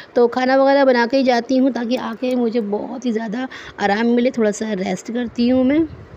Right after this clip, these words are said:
तो हमारे सैंडविच तैयार हो चुके हैं। तो इस तरीके से आप बच्चों को एकदम crispy कुरकुरे sandwich बना के देंगे, तो बच्चे बहुत ही ज़्यादा शौक से खाएंगे। तो ज़रूर से try कीजिएगा इन sandwich को,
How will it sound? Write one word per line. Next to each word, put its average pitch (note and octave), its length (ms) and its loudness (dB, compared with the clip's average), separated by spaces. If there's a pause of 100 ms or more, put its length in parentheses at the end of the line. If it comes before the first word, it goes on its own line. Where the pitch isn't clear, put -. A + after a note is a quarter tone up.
(600)
तो A#3+ 60 0
हमारे A3 320 2
सैंडविच G#3+ 480 -2
तैयार G3+ 360 -4
हो A3 160 -4
चुके A#3 260 -6
हैं। B3+ 260 0
तो - 100 -2
इस - 220 -4
तरीके C#4 300 0
से C#4+ 120 -2
आप C4 120 0
बच्चों G#3+ 320 -6
को B3+ 60 2
एकदम C4 220 -2
crispy A#3 440 -6
कुरकुरे A3+ 460 -4
sandwich G#3 320 -4
बना G#3 200 -4
के G#3 120 -8
देंगे, G#3 320 -2
तो A#3+ 100 -4
बच्चे G#3 300 -4
बहुत G3+ 440 -8
ही A3 60 -4
ज़्यादा G3+ 320 -4 (480)
शौक F3+ 320 -2
से A3+ 160 -2
खाएंगे। A3 580 0 (880)
तो A3+ 60 0
ज़रूर G#3+ 280 2
से C#4 140 -2
try B3 260 0
कीजिएगा B3+ 540 -2 (380)
इन A3+ 180 0
sandwich G#3 440 0
को, E4 280 0